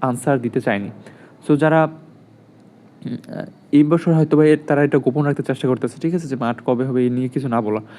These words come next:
তবে আমি যতটুকু জেনেছি যে নভেম্বরের এগারো তারিখ থেকে, মানে এগারো তারিখ থেকে কিন্তু হচ্ছে যে আজকের থেকে কিন্তু মাঠ হওয়ার, প্রকাশ হওয়ার তারিখ, আহ, শুরু হওয়ার কথা, ঠিক আছে? মানে নন টেকনিক্যাল ও প্রবোস্ট ট্রেডের। কিন্তু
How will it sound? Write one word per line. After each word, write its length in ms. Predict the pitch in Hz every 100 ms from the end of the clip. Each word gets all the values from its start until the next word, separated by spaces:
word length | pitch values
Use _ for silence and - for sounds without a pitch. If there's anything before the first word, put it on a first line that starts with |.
| - -
তবে 140 | 160
আমি 140 | 160
যতটুকু 520 | 165 170 175 196 208 147
জেনেছি 420 | 151 151 139 - - - - -
যে 60 |
নভেম্বরের 720 | 131 131 143 180 175 175 196 196 - - - -
এগারো 300 | 175 165 170
তারিখ 240 | 165 120
থেকে, 240 | 104 117 110
মানে 140 | 113
এগারো 320 | - 135 143 156
তারিখ 260 | 170 180
থেকে 240 | 185 175 180
কিন্তু 340 | 185 175 196
হচ্ছে 200 | 185 170
যে 80 | 127
আজকের 480 | 127 - - 185 180 -
থেকে 140 | 165
কিন্তু 240 | 160 170 180
মাঠ 240 | 139 127
হওয়ার, 180 | 139 139
প্রকাশ 360 | 135 151 147 -
হওয়ার 120 | 139
তারিখ, 280 | 135 135 147
আহ, 640 | - - - - 123 117
শুরু 240 | 120 - 135
হওয়ার 160 | 143
কথা, 220 | 131 120 117
ঠিক 140 | 156
আছে? 220 | 185 165
মানে 160 | 113 113
নন 180 | 117 127
টেকনিক্যাল 360 | - 151 156
ও 80 | 143
প্রবোস্ট 340 | 117 123 120
ট্রেডের। 240 | 120 101 98 - - - -
কিন্তু 320 | 147 170